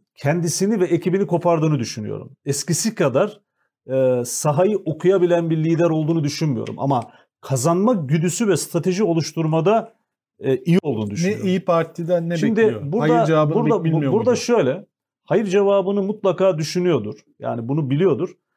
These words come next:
Speaker 1: Ama öyle bir dönemde bu teklifi yapıyor ki, yani bunu da düşünelim.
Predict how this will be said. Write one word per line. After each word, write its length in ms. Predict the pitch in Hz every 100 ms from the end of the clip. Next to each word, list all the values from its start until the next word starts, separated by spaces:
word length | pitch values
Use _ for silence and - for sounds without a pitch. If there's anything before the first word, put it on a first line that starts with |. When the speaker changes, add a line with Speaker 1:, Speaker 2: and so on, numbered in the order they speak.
| _ _ _
Speaker 1:
Ama 460 | 143 214 220 - - _ _
öyle 300 | 156 160 233
bir 120 | 233
dönemde 400 | 175 190 190 185
bu 80 | 170
teklifi 400 | - 175 180 175
yapıyor 300 | 175 170 254
ki, 100 | -
yani 180 | 143 127
bunu 160 | 160 165
da 120 | 139
düşünelim. 540 | 143 170 160 139 -